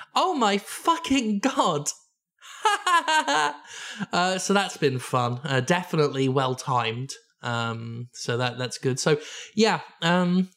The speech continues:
grateful for that. Of course, t-, uh, you know, hopefully I can offset the dollars I've lost from the, uh,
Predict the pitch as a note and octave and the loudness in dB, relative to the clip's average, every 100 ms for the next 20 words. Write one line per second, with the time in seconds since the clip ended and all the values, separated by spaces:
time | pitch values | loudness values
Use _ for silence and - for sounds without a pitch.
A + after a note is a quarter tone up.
0 | _ _ _ _ E3+ G#3+ F#3+ F#3 - E3+ | _ _ _ _ -2 0 2 2 2 2
1 | F#3 E3+ A3 A3 - G#3 D#3 D#3+ F3+ D3 | 0 2 2 2 -2 -8 -8 -4 0 0
2 | C#3 E3 - D#3 C#3+ C#3 D#3 C#3 - - | 0 -2 0 0 2 0 0 0 0 0
3 | C#3+ C#3 C3 B2+ C3 B2+ B2 C3 B2+ - | 0 0 -2 0 0 -2 0 0 -2 -6
4 | - C3 B2 A#2+ A#2 A#2+ A#2 A#2 | -6 -4 -4 -6 -8 -6 -6 -6